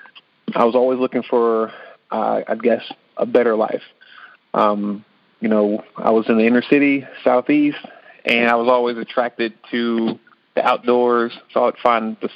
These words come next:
the creeks or the little patches of woods or parks that I could get to, and I'd always be outside playing. But anyway, my, my goal was to go to college,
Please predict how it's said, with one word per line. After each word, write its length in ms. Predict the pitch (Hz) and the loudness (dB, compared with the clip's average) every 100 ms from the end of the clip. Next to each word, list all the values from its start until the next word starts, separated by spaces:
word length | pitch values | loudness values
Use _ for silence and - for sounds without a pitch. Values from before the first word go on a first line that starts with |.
| - | -12
the 60 | - | -12
creeks 480 | - 135 120 110 - | -6 -2 -2 -4 -8
or 380 | 113 98 78 - - | -4 -2 -4 -8 -4
the 100 | 65 | 0
little 240 | 117 123 | 4 2
patches 500 | 120 - 127 123 120 | 0 0 -2 0 -2
of 140 | 120 113 | -2 -2
woods 460 | 123 120 120 113 | 2 2 2 -2
or 180 | 110 104 | -2 -2
parks 400 | 107 - 123 - | 0 0 0 0
that 80 | 110 | -2
I 80 | 104 | -2
could 140 | - | -2
get 240 | 117 117 - | -4 -4 -2
to, 140 | 123 117 | -2 0
and 120 | 120 | 2
I'd 80 | 123 | 0
always 240 | 120 117 | 0 0
be 60 | 113 | 0
outside 280 | - - - | 0 -2 -2
playing. 280 | 113 104 | -2 0
But 160 | 107 - _ - - - - - | -2 -4 _ -20 -20 -20 -8 0
anyway, 220 | 160 143 | 2 4
my, 180 | 135 139 - | 2 -2 0
my 180 | 143 | -2
goal 340 | 165 151 139 131 | 0 0 0 0
was 380 | 127 123 120 117 _ | 0 0 0 -4 _
to 80 | 110 | -2
go 140 | 120 | -2
to 60 | 123 | 0
college, 360 | 139 127 131 | 0 0 0